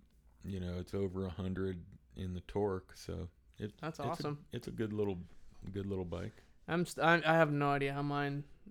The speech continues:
Speaker 2: my, what mine, the numbers that my
Speaker 1: Yeah,
Speaker 2: bike
Speaker 1: when
Speaker 2: is
Speaker 1: I got
Speaker 2: putting out
Speaker 1: mine,
Speaker 2: there.
Speaker 1: it had the, it had the dyno sheet with it.
Speaker 2: Oh, really?
Speaker 1: Yeah.
Speaker 2: That's be nice. Yeah, I don't, getting that stuff dynoed is just expensive, so I have no idea if I'll ever find out. But I, I have thought about maybe in the future do some, uh,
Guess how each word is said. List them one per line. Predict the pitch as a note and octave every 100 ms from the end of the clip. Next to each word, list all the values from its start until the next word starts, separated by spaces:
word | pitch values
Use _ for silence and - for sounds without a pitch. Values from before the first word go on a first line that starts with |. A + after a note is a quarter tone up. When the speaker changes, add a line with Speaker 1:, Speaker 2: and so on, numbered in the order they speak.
| - -
Speaker 2:
my, | D#3+ D3+
what | D3 D#3 D3
mine, | D3 C#3+ D3 D#3+
the | D#3+ E3
numbers | F3 F3+ E3
that | D#3+
my | D3+
Speaker 1:
Yeah, | A#2
Speaker 2:
bike | A#2 A2+
Speaker 1:
when |
Speaker 2:
is | A2+
Speaker 1:
I |
got | C3+ C#3
Speaker 2:
putting | D3+
out |
Speaker 1:
mine, | D3+ D#3+ D3
Speaker 2:
there. | A2
Speaker 1:
it |
had | A#2+ G#2
the, | G#2+ G2
it | G#2
had | A#2 G#2 F#2+
the |
dyno | F#2 F#2+ F#2+ F#2 E2+ E2
sheet | - E2+ -
with | E2 E2 D#2+
it. | - -
Speaker 2:
Oh, | F3 F#3 E3
really? | D#3 D#3 E3+ G3
Speaker 1:
Yeah. | F#3+ D#3+ C#3 F2+
Speaker 2:
That's | E3 G3
be | D3+
nice. | C#3+ C#3+ C#3+ -
Yeah, | D3+ D3 C#3+ -
I | F3
don't, | - - - - - - - - - F#3+
getting | F#3+ F3
that | D#3 C#3+ C#3+
stuff | D#3+ D3+
dynoed | C#3+ C#3+ C#3+ C3+
is | C#3 -
just | C#3+
expensive, | C#3+ - D3+ D3 C#3+ C#3+
so | C#3+
I | D3
have | D3
no | D3 D3
idea | C#3+
if | D3
I'll | D3 D3
ever | D3+ D3
find | D#3 D3+ D3+
out. | D3+ D3
But | D3 C#3+ - - - - - -
I, | D#3+ D#3
I | E3 D#3+
have | F3+ F#3 -
thought | E3 E3
about | D#3 D3+
maybe | D3+ D#3 D3+ D3+
in | D#3
the |
future | D3 E3 D#3 D3+
do | D3 D3+ D3
some, | - D3 C#3
uh, | C3 C3+